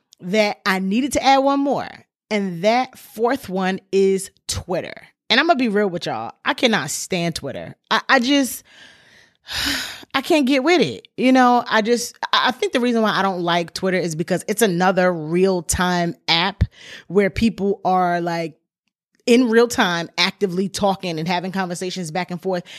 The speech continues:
And I just don't have the time for that. I do not have the time, patience, or energy for that.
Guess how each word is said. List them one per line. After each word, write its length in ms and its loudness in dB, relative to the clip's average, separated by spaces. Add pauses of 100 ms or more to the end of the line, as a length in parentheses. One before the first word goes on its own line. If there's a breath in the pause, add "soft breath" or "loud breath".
(240 loud breath)
And 100 2
I 140 2
just 160 4
don't 160 6
have 180 4
the 100 -2
time 260 0
for 100 -4
that. 280 -6
I 120 6
do 120 2
not 120 4
have 100 0
the 80 -2
time, 360 -4
patience, 420 -2
or 160 -2
energy 260 0
for 140 -4
that. 340 0